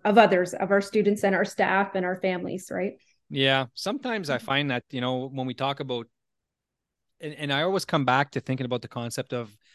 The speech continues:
Speaker 2: the oxygen mask in an airplane, right? When the oxy-, oxygen mask, you know, falls, falls out in case of an emergency, well, they tell you the first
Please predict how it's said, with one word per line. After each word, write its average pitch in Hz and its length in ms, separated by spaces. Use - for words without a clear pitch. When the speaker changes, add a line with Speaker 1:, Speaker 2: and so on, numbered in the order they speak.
Speaker 2:
the 117 240
oxygen 113 460
mask 104 420
in 135 360
an 131 100
airplane, 110 380
right? 107 160
When 113 120
the 110 140
oxy-, 117 380
oxygen 113 460
mask, 107 340
you 131 120
know, 117 280
falls, 120 380
falls 117 360
out 139 340
in 117 100
case 123 200
of 107 80
an 107 100
emergency, 127 440
well, 113 120
they 107 120
tell 120 200
you 123 80
the 107 80
first - 320